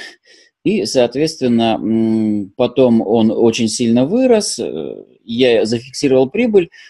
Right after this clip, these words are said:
ну и где-то вот здесь вот была рекомендация купить.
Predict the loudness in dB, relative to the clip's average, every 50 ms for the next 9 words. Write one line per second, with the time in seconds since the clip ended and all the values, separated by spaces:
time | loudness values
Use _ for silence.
0 | _ _ 2 2 2 4 4 2 2 2 4 2 2 2 2 2 0 0 0 -2
1 | 0 2 2 4 4 2 2 0 0 0 0 2 2 0 0 -2 -2 -2 -4 -4
2 | -4 -6 _ -20 -20 _ _ _ _ _ _ 0 0 0 2 2 2 2 2 0
3 | -4 -10